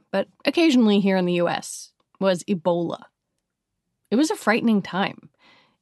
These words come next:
Ebola caused fevers and hemorrhaging and had an average fatality rate of fifty percent. And it was during that outbreak that I had dinner with a journalist I know, and I met his wife, Doctor Celine Gounder.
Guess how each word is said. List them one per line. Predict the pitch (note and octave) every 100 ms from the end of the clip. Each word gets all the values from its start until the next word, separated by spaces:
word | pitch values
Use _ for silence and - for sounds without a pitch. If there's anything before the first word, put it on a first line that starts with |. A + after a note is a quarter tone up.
| _
Ebola | G3+ F#3+ G3 G3 F3
caused | F3+ E3 -
fevers | - B3+ A#3+ A3 G3 F3+
and | D#3+
hemorrhaging | - - B3 G#3 G3 F3 E3+ E3 -
and | F3+
had | - G#3
an | G3+ -
average | G3+ G#3 B3+ -
fatality | - - - G3+ A3 G#3+
rate | E3+ F3 - _ -
of | E3+
fifty | - A#3+ -
percent. | G#3 F3+ - F3+ - - - _ _ _ _ _ _ -
And | A3
it |
was | - -
during | C#4+ G4+
that | E4+ G3+
outbreak | - - - - _ F#3+
that | F#3+ - -
I |
had | F#3 F3
dinner | - D#4+ A3+ F#3
with | F3 -
a |
journalist | A#3+ C4 G#3 D#3+ -
I | C3+
know, | - - - _ _
and | F3+ E3
I | F3
met | E3
his | G#3 -
wife, | C#4+ - - - _ -
Doctor | F3 - F3+
Celine | - G3 E3+ -
Gounder. | F3 F3 F3+ E3 -